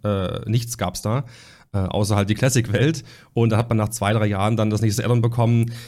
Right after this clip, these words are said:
Fertig ist immer ein dehnbarer Begriff. Ich glaube, wichtig ist für Star Citizen, dass es irgendwann mal den Sprung macht zu einer, ja, richtigen eins Punkt null Fassung, äh, die annähernd bugfrei ist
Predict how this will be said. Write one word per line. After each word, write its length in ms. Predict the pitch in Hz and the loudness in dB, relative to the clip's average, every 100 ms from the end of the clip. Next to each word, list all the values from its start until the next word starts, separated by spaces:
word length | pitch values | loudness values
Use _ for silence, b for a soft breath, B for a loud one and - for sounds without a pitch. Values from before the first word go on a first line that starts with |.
| B B _ _ _ _ _ _ _ _ _ _ - | B B _ _ _ _ _ _ _ _ _ _ -8
Fertig 440 | - 135 151 117 | 0 2 2 -2
ist 140 | 120 | -4
immer 160 | 135 139 | 0 0
ein 60 | 117 | 2
dehnbarer 400 | 131 123 113 117 | 2 2 2 0
Begriff. 400 | - 104 302 - | -2 -4 -4 -8
Ich 140 | - | -6
glaube, 440 | - 143 135 123 - | -2 0 0 -2 -6
wichtig 500 | 107 165 - 160 160 | 0 0 0 -6 -4
ist 140 | 131 | -8
für 120 | - | -2
Star 340 | 120 117 104 156 | -2 0 0 0
Citizen, 300 | 147 139 131 | -2 -4 0
dass 120 | 120 | 2
es 120 | 117 | 0
irgendwann 480 | 120 139 151 123 127 | 0 0 0 -4 -2
mal 140 | 123 | -2
den 100 | 113 | -2
Sprung 400 | 110 - - 151 | -2 -4 -4 -2
macht 240 | 127 123 117 | 0 -2 -2
zu 140 | - | -4
einer, 380 | - 113 110 110 - - _ _ _ _ _ _ _ _ - | -2 0 0 -2 -6 -20 _ _ _ _ _ _ _ _ -4
ja, 120 | 120 | 0
richtigen 580 | 117 - 143 127 123 117 B B B B B - | 0 -2 -2 2 0 -2 B B B B B 0
eins 340 | 131 170 - | 2 2 0
Punkt 260 | 147 131 127 | -4 -2 0
null 260 | 120 175 | 2 2
Fassung, 640 | 202 160 180 175 185 214 208 - - _ - | 0 -4 -4 -2 -2 -4 -8 -18 -20 _ -6
äh, 340 | 120 123 127 | -2 0 0
die 280 | 120 135 131 | -2 -4 -2
annähernd 420 | 123 143 127 120 | 0 0 0 0
bugfrei 440 | 135 - - 117 | -2 -4 -4 0
ist 440 | 113 165 196 - | 2 0 -4 -10